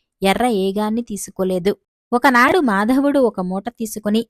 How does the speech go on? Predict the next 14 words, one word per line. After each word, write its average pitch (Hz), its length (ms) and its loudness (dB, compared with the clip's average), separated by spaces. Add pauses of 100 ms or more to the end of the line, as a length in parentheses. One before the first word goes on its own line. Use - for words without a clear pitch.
ఏదో 214 240 0
వ్యవహారం 214 680 -4
మీద 208 200 -4
గ్రామాంతరానికి 202 1120 -6
బయలుదేరి 185 640 -4 (220)
వాకిట 240 280 -2 (200)
ఉన్న 247 180 -2
తన 202 260 -6
గుర్రాన్ని 208 500 -2
ఎక్కబోయాడు. 196 840 -2 (340)
ఎందుచేతనో 277 680 0
గుర్రం 208 480 0
మకురుతనం 208 600 -4
చేసింది. 196 580 -4